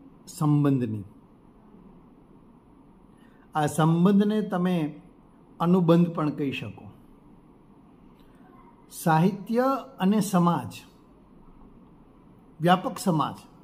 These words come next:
અથવા તો સર્જકની આસપાસનો સમાજ, એ બે વચ્ચે કંઈક એવો અતૂટ, અવિભાજ્ય સંબંધ છે કે જે સાહિત્યમાં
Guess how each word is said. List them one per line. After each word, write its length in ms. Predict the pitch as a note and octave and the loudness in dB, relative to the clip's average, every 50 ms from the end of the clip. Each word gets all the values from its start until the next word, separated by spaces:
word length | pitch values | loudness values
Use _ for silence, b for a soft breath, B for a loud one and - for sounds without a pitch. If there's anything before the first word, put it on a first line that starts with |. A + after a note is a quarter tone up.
| - - - - - - - - - - - - - - B B B B B B B B B B B - | -20 -20 -20 -20 -20 -20 -20 -20 -20 -20 -20 -20 -20 -20 B B B B B B B B B B B -6
અથવા 280 | F3+ F3 F3+ G#3 A3+ | -6 -2 0 0 0
તો 200 | A3 - A#3+ A#3 | 0 0 -2 -2
સર્જકની 880 | G#3+ A3 - - F#3+ F3 D#3+ C#3+ F3+ G#3 G#3 G#3 A3+ G3+ G#3 G#3+ A3 G#3+ G#3+ G#3+ - - - | -2 -2 0 2 2 2 2 2 0 0 0 -2 -6 -6 -4 -4 -4 -4 -4 -8 -10 -2 0
આસપાસનો 680 | - F#3 F3 - - - A3 G#3+ - - - G3+ F3 | 0 0 0 -2 -4 -2 -2 -2 -2 -4 -6 -8 -8
સમાજ, 420 | D3 - D#3+ D3+ D#3 D3 C3+ A2+ - - - - - - - - _ _ _ - - - - - _ - - - - - _ - - - - - - - - - - - - - - - - - - - - - - | -6 -4 -4 -4 -4 -4 -6 -8 -12 -18 -20 -20 -20 -20 -20 -20 _ _ _ -20 -20 -20 -20 -20 _ -20 -20 -20 -20 -20 _ -20 -20 -20 -20 -20 -20 -20 -20 -20 -20 -20 -20 -20 -20 -20 -20 -20 -20 -20 -20 -8 -2
એ 100 | G#3 A3+ | -2 -2
બે 440 | A3 G3 F#3 E3+ D#3+ D#3+ E3+ G3+ A#3 C4 | -2 -2 -4 -2 0 4 4 6 6 4
વચ્ચે 440 | C4 G#3+ G#3 F#3+ - - - A#3+ A#3 | 4 4 2 2 0 -2 -2 -2 -2
કંઈક 320 | A#3 - A#3 A#3 A3+ - - - - | -2 -2 -4 -4 -4 -6 -8 -8 -2
એવો 300 | G3+ G#3 A#3+ A#3+ G3+ C#3+ A2+ G2 G2+ - - - - - - _ - - _ _ - | 0 2 2 2 0 0 -2 -6 -14 -16 -20 -20 -20 -20 -20 _ -20 -20 _ _ -8
અતૂટ, 460 | - E3+ - - C4 B3+ G3 - - - - - - - _ - - - _ - - - - - - | -8 -8 -6 -4 -4 -2 -2 -4 -8 -12 -18 -20 -20 -20 _ -20 -20 -20 _ -20 -20 -20 -20 -4 0
અવિભાજ્ય 680 | F#3 F#3 F#3+ C4 A#3+ F3 E3+ F3+ F#3+ F3+ - G#3 G#3 | 2 2 2 2 2 4 4 4 2 2 -2 -6 -6
સંબંધ 560 | - - D#3+ D3+ D#3+ F3 G3+ A3 G#3 F#3 D#3 - | -4 -4 -2 0 2 2 2 4 2 0 0 -2
છે 160 | - E3+ E3 - - - - - - - - - - - - - - B B B B B B B B B B - - | -6 -12 -12 -14 -18 -20 -20 -20 -20 -20 -20 -20 -20 -20 -20 -20 -20 B B B B B B B B B B -12 0
કે 100 | G#3 G3 | 0 0
જે 240 | E3 C#3+ E3 G3+ A3 A3+ A#3+ A#3+ B3 | 2 4 4 4 4 4 4 2 -2
સાહિત્યમાં 1040 | A3 - - - - G3+ F3+ E3 E3 G#3+ A#3+ - - - G#3+ F#3 E3+ D#3 D#3 F3+ C4 | -4 -6 -8 -6 -2 0 0 2 2 0 -2 -4 -6 -4 -2 -2 0 0 -2 -4 -4